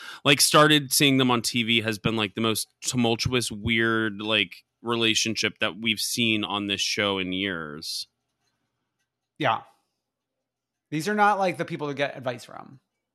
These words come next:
Speaker 1: Right.
Speaker 2: Okay, I think that's Roa. Shall we do Beverly Hills?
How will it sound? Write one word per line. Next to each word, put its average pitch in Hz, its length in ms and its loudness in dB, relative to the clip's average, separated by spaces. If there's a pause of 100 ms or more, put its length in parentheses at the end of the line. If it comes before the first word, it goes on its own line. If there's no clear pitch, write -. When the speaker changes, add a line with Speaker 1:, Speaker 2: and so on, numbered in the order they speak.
(440)
Speaker 1:
Right. 69 340 -6 (2000)
Speaker 2:
Okay, 202 480 4
I 196 80 0
think 254 180 -8
that's - 420 -12 (220)
Roa. 156 840 2 (1200)
Shall 175 880 0
we 165 180 -6
do 170 680 -6
Beverly 147 240 -2
Hills? 170 500 -6